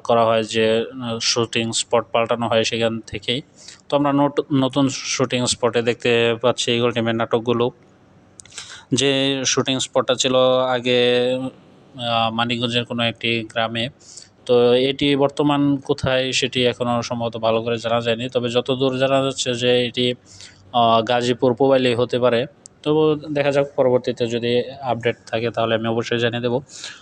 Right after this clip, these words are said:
তো চলুন কথা বলি। তো পরবর্তীতে আমরা নাটকে ফিরে আসি। তো পরবর্তীতে আমরা দেখতে পাই যে আহসানুল্লাহ মরল এবং সুরজকে জেলখানার মধ্যে দেখানো হয় এবং তাদের মধ্যে কিছু ক-, কথোপকথন হয় এবং এক পর্যায়ে আহসানুল্লাহ মরল বলে যে, "একমাত্র আমি আর তুমি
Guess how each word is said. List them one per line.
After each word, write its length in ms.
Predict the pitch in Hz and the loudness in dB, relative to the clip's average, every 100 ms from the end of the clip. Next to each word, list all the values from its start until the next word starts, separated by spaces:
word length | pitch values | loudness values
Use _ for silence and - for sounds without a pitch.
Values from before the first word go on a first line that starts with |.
| _ | _
তো 80 | - | -2
চলুন 200 | 135 143 | 0 0
কথা 160 | 135 139 | 0 0
বলি। 240 | 131 131 | 0 0
তো 160 | 151 143 | 2 2
পরবর্তীতে 500 | 143 147 156 156 151 | 2 2 2 2 2
আমরা 360 | 143 143 139 | 2 4 4
নাটকে 380 | 135 127 131 135 | 2 0 2 2
ফিরে 160 | 131 135 | 2 2
আসি। 220 | 131 127 | 2 2
তো 100 | 135 | 2
পরবর্তীতে 500 | 143 147 147 147 139 | 2 2 2 2 2
আমরা 180 | 139 131 | 2 2
দেখতে 240 | 131 123 | 0 0
পাই 140 | 123 123 | 0 0
যে 320 | 117 120 120 | 2 2 2
আহসানুল্লাহ 500 | 120 113 120 117 117 | 2 2 2 2 2
মরল 180 | 117 117 | 2 2
এবং 160 | 117 | 0
সুরজকে 440 | 117 123 120 - 117 | -2 -2 -2 -2 -2
জেলখানার 420 | 117 113 113 113 | 0 0 0 -2
মধ্যে 200 | 113 113 | -4 -2
দেখানো 320 | 113 113 113 | 0 0 -2
হয় 200 | 110 113 | 0 2
এবং 240 | 110 113 110 - - - - | 2 0 -6 -12 -18 -18 -6
তাদের 200 | - 113 | 0 0
মধ্যে 200 | 117 113 | 0 -2
কিছু 220 | 113 110 | -4 -2
ক-, 420 | 117 117 110 107 120 - | 0 0 0 -8 -12 -8
কথোপকথন 680 | - 117 113 120 113 120 110 | -4 -2 -2 -6 -4 -4 0
হয় 200 | 117 117 | 2 2
এবং 280 | 113 113 117 | 2 0 -2
এক 80 | - | 0
পর্যায়ে 320 | 117 113 117 | -2 0 0
আহসানুল্লাহ 460 | 113 - 113 117 113 | 0 -2 -4 -2 -2
মরল 220 | 110 113 | 0 -2
বলে 340 | 110 117 117 | 0 2 2
যে, 160 | 113 113 | 0 0
"একমাত্র 440 | 113 110 117 - | 0 0 -4 0
আমি 320 | 120 117 117 117 | 0 0 0 -2
আর 100 | 113 | -2
তুমি 400 | - 117 113 | -4 -6 -6